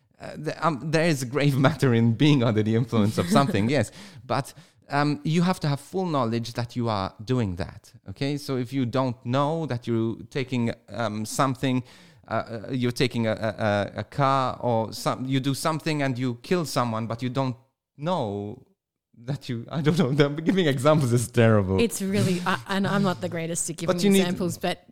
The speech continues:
Speaker 2: yeah, you need to know that you're doing something wrong, right?
Speaker 1: Exactly.
Speaker 2: <laughs>
Speaker 1: And you need to know that it is grave matter, okay? So it's a grave matter. You have to have the full knowledge that what you are doing is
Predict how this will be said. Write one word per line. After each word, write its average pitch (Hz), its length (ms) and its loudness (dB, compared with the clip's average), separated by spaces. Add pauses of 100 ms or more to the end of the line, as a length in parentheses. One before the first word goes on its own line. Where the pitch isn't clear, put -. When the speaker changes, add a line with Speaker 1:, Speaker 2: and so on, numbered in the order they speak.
(140)
Speaker 2:
yeah, 175 260 -8
you 247 140 2
need 330 200 0
to 285 100 2
know 175 280 0
that 165 140 0
you're 175 120 -2
doing 175 300 -2
something 160 340 -6
wrong, 139 240 -8
right? 151 60 0
Speaker 1:
Exactly. 127 520 2
Speaker 2:
<laughs> - 40 0
Speaker 1:
And 151 180 4
you 170 60 0
need 170 160 0
to 165 80 0
know 147 220 4
that 123 160 -4
it 120 40 -2
is 110 140 -6
grave 113 340 -4
matter, 87 360 -8
okay? 151 240 -2
So 120 220 -2
it's 117 160 -4
a 139 40 -4
grave 151 240 -2
matter. 143 260 -2
You 135 60 2
have 127 100 -4
to 120 80 -2
have - 140 -6
the 117 120 -6
full 196 320 -2
knowledge 151 500 -2
that 117 240 -4
what 113 300 -4
you 110 100 2
are 104 60 0
doing 101 420 -2
is 101 260 -6